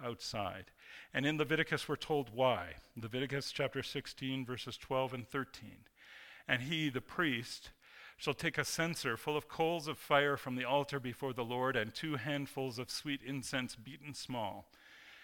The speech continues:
And he shall bring it inside the veil and put the incense on the fire before the Lord." But notice the reason, the purpose for this.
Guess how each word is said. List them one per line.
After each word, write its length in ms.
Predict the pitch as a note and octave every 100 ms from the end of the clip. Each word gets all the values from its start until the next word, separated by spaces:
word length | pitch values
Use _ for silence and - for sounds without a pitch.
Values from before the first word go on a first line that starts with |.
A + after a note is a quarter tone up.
| -
And 140 | - C3+
he 60 |
shall 180 | B2 D3+
bring 200 | B2 D3+
it 80 | D#3+
inside 440 | D3+ - D#3 C3+
the 80 | B2
veil 600 | A2 C#3+ C3+ G#2 G2+ G#2+ - - -
and 140 | C3
put 180 | D#3+ E3
the 120 | E3 D3
incense 600 | E3 D#3+ - C#3+ C#3 D3+
on 160 | C3
the 100 | A#2+
fire 580 | - C#3+ C3+ A2 G#2 F#2+ - -
before 440 | A#2 - A#2 A2
the 120 | G#2+
Lord." 440 | G#2 B2 G2+ F2 - - -
But 160 | A#2+
notice 500 | A#2 C3 D3 D#3 -
the 180 | - B2
reason, 640 | A2+ C3 C#3 C3 - F2+ - _ _ _ _ _ _ _ _ _ _ _ -
the 100 | -
purpose 640 | - E3 D#3+ - G2+ -
for 340 | - - G#2+ G2+
this. 440 | G2+ F2 - -